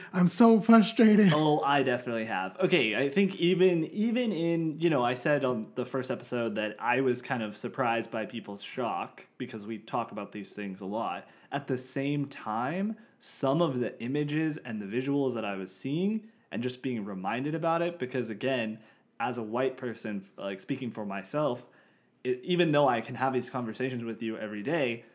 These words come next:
Speaker 2: it's not like it's the only thing that I think about or that I am always conscious of, of, you know,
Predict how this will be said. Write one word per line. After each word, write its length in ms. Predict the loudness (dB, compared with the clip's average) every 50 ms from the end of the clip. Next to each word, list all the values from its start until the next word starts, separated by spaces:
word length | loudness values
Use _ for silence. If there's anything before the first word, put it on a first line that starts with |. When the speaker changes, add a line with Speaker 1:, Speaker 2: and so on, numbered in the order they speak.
| _ _
Speaker 2:
it's 180 | -14 -12 -6 -2
not 220 | 0 0 0 2
like 300 | 0 -2 -2 -4 -8 -10 _
it's 180 | -10 -10 -8 -8
the 100 | -8 -6
only 300 | -6 -6 -6 -6 -6 -6
thing 260 | -8 -8 -8 -8 -6
that 80 | -6 -6
I 100 | -6 -8
think 220 | -8 -8 -10 -8
about 240 | -8 -6 -6 -6 -6
or 100 | -6 -6
that 140 | -6 -6 -6
I 160 | -6 -6 -8 -8
am 160 | -8 -8 -6
always 480 | -6 -6 -6 -6 -6 -8 -8 -10 -12 -14
conscious 520 | -10 -6 -6 -4 -4 -6 -8 -10 -12 -10 -10
of, 220 | -12 -12 -12 -16 -18 _
of, 240 | -12 -12 -12 -12 -12 -12
you 100 | -12 -12
know, 140 | -12 -12